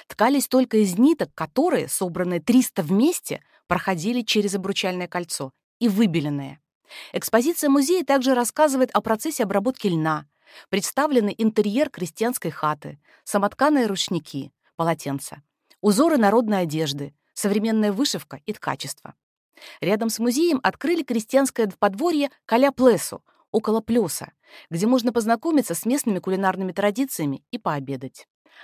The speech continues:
А ещё в Бездеже расположена одна из самых красивых на Полесье деревянных церквей – Свято-Троицкая. В тысяча семьсот девяносто четвёртом году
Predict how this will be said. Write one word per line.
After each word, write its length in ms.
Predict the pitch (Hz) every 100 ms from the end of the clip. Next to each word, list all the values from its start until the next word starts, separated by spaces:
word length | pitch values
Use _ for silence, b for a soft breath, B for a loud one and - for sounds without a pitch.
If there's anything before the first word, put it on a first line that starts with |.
| B
А 140 | - 147
ещё 320 | 143 - 349
в 80 | 208
Бездеже 520 | 180 147 135 120 120 b b
расположена 640 | - 180 240 285 339 311 311
одна 300 | 226 220 254
из 140 | 247
самых 260 | 330 330 -
красивых 580 | - 226 - 277 247
на 120 | - 190
Полесье 560 | 180 190 285 - 226 b -
деревянных 580 | 175 214 202 208 196 -
церквей – 560 | - 220 202 190 131 - _
Свято-Троицкая. 1080 | - 185 190 190 208 220 160 - - 139 - _ _ B B B
В 60 | -
тысяча 320 | 330 330 285
семьсот 340 | 262 262 - 269
девяносто 420 | 208 240 254 -
четвёртом 520 | 233 220 247 233 214
году 340 | 208 226 359